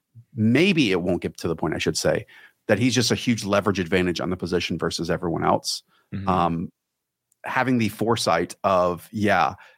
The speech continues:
Speaker 1: I'll just bypass even the middle round guys like the Pat Freiermuths, the
Speaker 2: The
Speaker 1: Darren
Speaker 2: Njokus.
Speaker 1: Wallers, potentially the Njokus for sure. I mean, I keep going down the list. Dallas Goedert. And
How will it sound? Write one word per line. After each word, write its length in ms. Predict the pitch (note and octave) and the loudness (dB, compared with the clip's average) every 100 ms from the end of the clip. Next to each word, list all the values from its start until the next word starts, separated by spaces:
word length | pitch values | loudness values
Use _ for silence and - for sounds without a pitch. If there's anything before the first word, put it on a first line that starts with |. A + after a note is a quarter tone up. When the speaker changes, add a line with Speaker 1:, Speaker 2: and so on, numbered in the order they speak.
| _ G2 | _ -2
Speaker 1:
I'll 100 | G#2+ | 0
just 220 | G#2+ - | 0 0
bypass 500 | G2 G#2+ G#2+ G2 - | 0 0 0 -2 -2
even 240 | C#3+ D3 E3+ | 0 0 2
the 60 | |
middle 260 | C#3 C#3+ F#3+ | 2 2 2
round 220 | A#2+ F#2 | 0 0
guys 220 | E2+ F2+ | 0 0
like 120 | F#2 F#2 | -4 -6
the 60 | |
Pat 260 | - A2+ - | -2 -2 0
Freiermuths, 680 | G2+ G2+ G2+ G2 F#2+ F#2+ - | 2 2 2 2 0 -2 -4
the 420 | F2 E2+ D#2+ E2 _ _ _ _ _ _ _ _ | -4 -2 -2 -4 _ _ _ _ _ _ _ _
Speaker 2:
The 120 | G#2 G2+ | -6 0
Speaker 1:
Darren 400 | G#2+ A#2 A2+ A#2+ | 2 4 4 4
Speaker 2:
Njokus. 20 | |
Speaker 1:
Wallers, 380 | A2 A2+ A2+ - | 4 4 2 0
potentially 480 | - A#2 - A2+ | -2 -2 2 2
the 160 | G2+ F#2+ | 4 2
Njokus 680 | F2+ G2+ G#2 A2 G#2 F#2+ - | 2 2 2 2 2 0 -6
for 160 | - G2+ | -2 -2
sure. 580 | - G#2+ G#2+ G#2 G#2 - - - | 2 4 4 4 2 -4 -20 -10
I 40 | |
mean, 140 | F#2 F2 | -4 -4
I 80 | F2 - - | -6 -12 -8
keep 180 | G#2+ - | -8 -2
going 220 | F#2 F2+ | -2 0
down 200 | F2+ F2 | -2 -2
the 60 | |
list. 440 | E2+ F2+ E2 - - | 0 0 0 -6 -4
Dallas 280 | E2+ F2+ - | -2 0 0
Goedert. 340 | E2+ F#2+ F#2 _ _ _ _ _ _ _ _ | 0 2 0 _ _ _ _ _ _ _ _
And 380 | A#2 G2+ F#2+ F#2 | 0 2 2 0